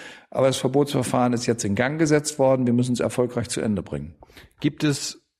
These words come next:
Speaker 2: ehemalige
Speaker 1: Aber das Problem ist damit nicht erledigt.
Speaker 2: Ja.
Speaker 1: Also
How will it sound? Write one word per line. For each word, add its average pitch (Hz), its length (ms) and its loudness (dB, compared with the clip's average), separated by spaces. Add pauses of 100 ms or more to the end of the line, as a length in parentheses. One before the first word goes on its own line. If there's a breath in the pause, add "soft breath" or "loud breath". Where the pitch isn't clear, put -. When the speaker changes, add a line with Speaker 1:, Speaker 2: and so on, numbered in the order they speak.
(160)
Speaker 2:
ehemalige 147 400 2
Speaker 1:
Aber 143 100 4
das 139 100 -4
Problem 143 420 -2
ist 135 140 -4
damit 95 240 0
nicht 95 140 -8
erledigt. 73 480 -6
Speaker 2:
Ja. - 60 -8
Speaker 1:
Also 95 260 0